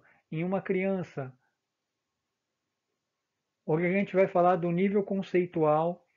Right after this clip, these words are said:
eh, do nível leve. Então, em uma criança em pré-escolar,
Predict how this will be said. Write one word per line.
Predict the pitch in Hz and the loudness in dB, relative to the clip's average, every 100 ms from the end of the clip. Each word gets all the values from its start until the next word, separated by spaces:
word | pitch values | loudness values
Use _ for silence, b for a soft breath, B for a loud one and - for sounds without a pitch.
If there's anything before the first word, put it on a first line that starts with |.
| b b b b _ | b b b b _
eh, | 156 156 156 151 | -2 0 2 2
do | 147 156 | 0 0
nível | 156 170 170 170 175 b b _ | 2 4 4 0 0 b b _
leve. | 156 160 160 143 120 127 127 b b - | -2 4 4 4 0 -8 -10 b b -6
Então, | 185 180 196 185 175 - | -6 -2 0 0 -2 -4
em | 196 202 | -4 -2
uma | 185 180 | -2 0
criança | 185 185 220 226 190 - _ | 0 0 -2 -2 -4 -6 _
em | - 160 | -6 -4
pré-escolar, | 147 156 143 - - 208 165 180 | -2 0 0 0 0 2 2 0